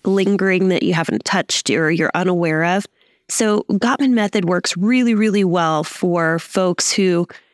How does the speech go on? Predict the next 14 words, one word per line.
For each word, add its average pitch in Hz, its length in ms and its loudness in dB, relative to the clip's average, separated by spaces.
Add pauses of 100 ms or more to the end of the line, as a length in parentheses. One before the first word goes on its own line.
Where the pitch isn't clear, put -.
(100)
have 190 180 0
maybe 202 320 2
done 190 400 0
some 196 300 0
work 170 320 -2
already 160 640 0
and 175 100 -2
they're 160 120 0
coming 202 340 0
in, 190 120 2
they're 175 120 2
saying, 170 400 -2 (140)
"I'm 214 220 2
ready, 180 420 2